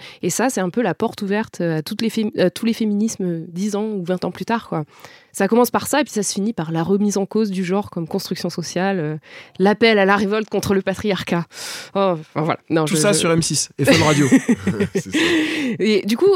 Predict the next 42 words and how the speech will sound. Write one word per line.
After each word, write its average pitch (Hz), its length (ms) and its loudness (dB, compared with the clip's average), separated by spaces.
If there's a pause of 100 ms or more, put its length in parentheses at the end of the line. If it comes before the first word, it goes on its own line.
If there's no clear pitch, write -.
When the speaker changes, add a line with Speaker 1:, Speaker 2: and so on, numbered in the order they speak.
(180)
Speaker 1:
non, 208 260 4
les 196 100 4
Spice 220 220 0
Girls, 302 160 2
elles 208 100 0
ont 185 40 -2
quand 233 140 2
même 240 140 0
ouvert 285 220 4
la 247 100 4
voie 226 160 0
à 208 40 -2
d'autres 254 220 0
groupes 262 180 -4
féminins 214 540 -2
et 180 80 -2
de 175 100 -6
nombreux 214 360 -2
artistes - 260 -10
féministes 196 400 -2
d'aujourd'hui 190 400 -2
se - 80 -8
réclament 202 320 -2
d'avoir 175 300 -4
commencé 196 280 -4
à 190 60 -4
chanter 175 200 -8
grâce 170 200 -8
à 175 60 -6
elles. 233 120 -4
Je - 100 -10
pense - 200 -14
à - 60 -10 (120)
Adele 180 420 0 (360)
ou, 226 220 0
euh, 143 340 -2 (680)
nommée 190 460 2
aux 170 160 0
Oscars, 190 560 -4
Lady 156 360 -4
Gaga. 160 260 -4 (320)
Speaker 3:
Mm, 85 60 -18